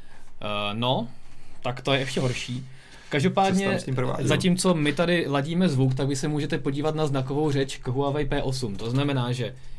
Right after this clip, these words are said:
Speaker 1: já jsem letěl
Speaker 2: <laughs>
Speaker 1: do Londýn, to je jak udělal Londýn.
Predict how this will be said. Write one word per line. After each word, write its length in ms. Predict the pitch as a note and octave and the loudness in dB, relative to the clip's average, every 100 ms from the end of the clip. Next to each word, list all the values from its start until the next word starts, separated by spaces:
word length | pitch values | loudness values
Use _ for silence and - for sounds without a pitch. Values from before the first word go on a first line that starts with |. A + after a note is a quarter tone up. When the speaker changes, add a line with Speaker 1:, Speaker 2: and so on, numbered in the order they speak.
| - | -8
Speaker 1:
já 500 | G2 F#2+ G2 B2+ E3+ | -8 -6 -6 -6 -8
jsem 300 | - - A2 G2+ - | -12 -12 -10 -12 -12
letěl 580 | G#2+ G#2 G#2+ A2 A#2+ F#3+ - - - | -10 -8 -4 -2 0 -2 -6 -18 -14
Speaker 2:
<laughs> 760 | G2+ F#2 - - - - - - | -12 -10 -12 -14 -18 -20 -20 -6
Speaker 1:
do 300 | B2 A2+ G2+ - - - | -2 -2 -4 -12 -20 -8
Londýn, 440 | A#2+ A2 G#2+ A#2+ C3+ | -2 -2 -2 -4 -2
to 80 | |
je 40 | B2+ | -4
jak 140 | A2+ | -4
udělal 220 | B2 A#2 A#2 | -2 -2 -2
Londýn. 420 | C3 B2 G2+ | -4 -4 -6